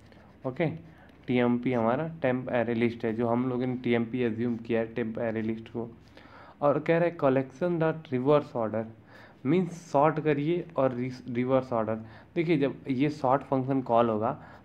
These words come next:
तो हमारे पास किस तरह sort होके आएगा, टेन, ट्वेंटी, थर्टी और उसके बाद आएगा forty and then fifty।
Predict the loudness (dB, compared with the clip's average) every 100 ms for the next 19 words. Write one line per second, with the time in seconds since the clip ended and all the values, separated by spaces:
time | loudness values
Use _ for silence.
0 | -8 0 2 2 0 -4 -4 -2 -2 0
1 | 0 0 -2 -2 -2 -2 -6 -14 -20 -20
2 | -20 -20 -10 0 0 0 -6 -16 -20 -20
3 | -20 -20 -20 -20 -20 -20 -10 -2 0 0
4 | -2 -4 -6 -16 -20 -20 -20 -20 -20 -20
5 | -20 _ -4 0 0 0 -4 -4 -12 -20
6 | -20 -20 -20 -20 -20 -20 -20 -12 0 0
7 | 0 -2 0 2 4 2 0 -4 -4 -2
8 | -2 -2 -4 -4 -8 -18 -20 -20 -20 -20
9 | -20 -6 -2 0 -2 -2 -4 -4 -4 -6